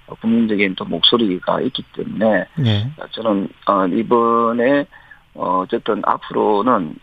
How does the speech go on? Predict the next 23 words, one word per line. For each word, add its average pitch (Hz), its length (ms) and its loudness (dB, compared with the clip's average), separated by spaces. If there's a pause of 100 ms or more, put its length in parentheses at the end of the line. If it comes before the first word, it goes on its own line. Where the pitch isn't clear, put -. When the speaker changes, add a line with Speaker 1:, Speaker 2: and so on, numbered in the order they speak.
(120)
Speaker 1:
그 73 320 -6 (840)
여러 101 180 4
가지 113 280 2
부분에서 110 480 -2
조금 101 320 0
더, 104 260 2 (440)
어, - 300 -4 (100)
좀 - 120 -6 (100)
새롭게 156 280 0
출발한다는 117 600 0
마음으로 90 760 -2 (220)
저는, 104 340 -6 (380)
어, - 120 -2
초심으로 151 520 2
다시 - 260 -8
돌아가서, 104 840 0 (340)
어, 113 80 -2
국민과 117 560 0
상식에 95 440 0
맞는 98 800 -4
그런 113 320 -4
인사를, 101 760 -2 (560)
어, 95 520 2